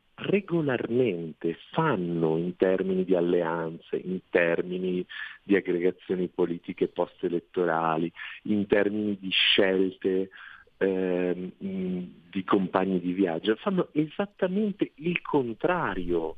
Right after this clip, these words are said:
di quello che avevano promesso e premesso agli,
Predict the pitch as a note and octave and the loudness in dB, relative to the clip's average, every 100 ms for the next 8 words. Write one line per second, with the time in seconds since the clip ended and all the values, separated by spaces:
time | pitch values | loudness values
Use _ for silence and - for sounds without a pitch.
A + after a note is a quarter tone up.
0 | - - A2 - D#3 E3+ E3 - G#2+ A2 | -16 -20 -18 0 0 2 -2 -2 -4 -2
1 | A#2+ G2+ F#2 - A2 G2+ B2 E3+ - - | -2 -4 -8 -8 -4 -2 0 -2 -6 -6
2 | C3 G2+ - F#2 F#2+ G#2 - - B2+ G#2 | -4 -4 -4 -4 -2 -4 -4 0 0 -2